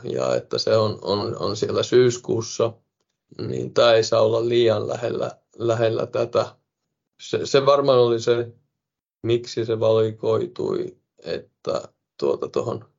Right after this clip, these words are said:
keväälle. Ja, ja myöskin, myöskin sillä tavalla, että ei keskellä kesää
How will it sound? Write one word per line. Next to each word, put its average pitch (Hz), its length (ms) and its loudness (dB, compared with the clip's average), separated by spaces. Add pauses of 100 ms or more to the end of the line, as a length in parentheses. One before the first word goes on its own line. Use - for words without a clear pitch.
keväälle. 113 760 2 (840)
Ja, - 140 -12 (120)
ja - 80 -4
myöskin, 113 640 2
myöskin 113 480 -2
sillä 113 260 2
tavalla, 113 460 4
että - 220 -6
ei 117 100 -2
keskellä 110 480 2
kesää 110 580 0